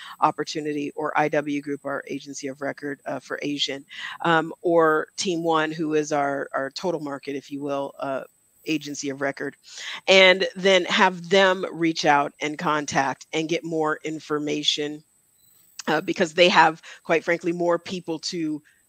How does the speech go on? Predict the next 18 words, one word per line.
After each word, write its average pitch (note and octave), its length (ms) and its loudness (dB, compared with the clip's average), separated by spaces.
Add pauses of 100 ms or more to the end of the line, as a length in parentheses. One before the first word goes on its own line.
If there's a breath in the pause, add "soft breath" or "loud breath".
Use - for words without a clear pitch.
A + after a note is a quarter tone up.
do A3 240 0
that E3+ 400 2
than E3 240 -4
we E3+ 220 -2
do. D3+ 340 -10 (280 loud breath)
There A3 160 4
are G3 120 4
times, C4+ 380 0
though, G#3+ 180 0
that G3+ 140 -4
they'll F#3+ 160 2
co-, G#3 240 -10
that, F3+ 220 -4 (100)
that F#3 120 -4
something G#3+ 300 -4
will F#3+ 120 -2
come F#3 260 -4
in, G3 260 -2